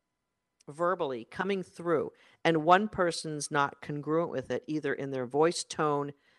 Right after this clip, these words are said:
their facial expressions, and what their intention is. Read the same script and be coming from different places,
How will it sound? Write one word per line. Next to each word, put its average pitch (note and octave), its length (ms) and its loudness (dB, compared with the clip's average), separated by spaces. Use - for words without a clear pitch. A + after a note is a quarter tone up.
their C3 140 0
facial E3 480 2
expressions, D3 880 -4
and D3 140 0
what C#3 160 2
their C#3 100 0
intention C#3 580 -8
is. - 280 -10
Read F3 220 2
the D#3 80 -2
same G3 340 0
script - 540 0
and E3 120 -2
be D#3+ 100 -2
coming F3 320 -2
from D#3 220 -8
different G3+ 340 -4
places, - 640 2